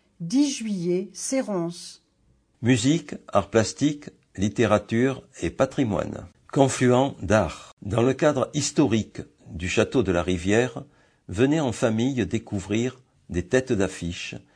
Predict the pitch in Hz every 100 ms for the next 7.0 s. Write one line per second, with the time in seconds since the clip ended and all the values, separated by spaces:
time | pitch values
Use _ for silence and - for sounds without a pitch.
0 | _ - 92 87 104 - 147 107 101 104
1 | 110 90 80 - _ _ _ _ 98 123
2 | 117 101 87 160 - 139 127 107 95 101
3 | - - 110 - 104 - 104 - 92 -
4 | - - - - _ _ _ _ - 90
5 | 87 92 113 - 147 _ _ 104 98 -
6 | 110 117 131 - - 120 117 104 117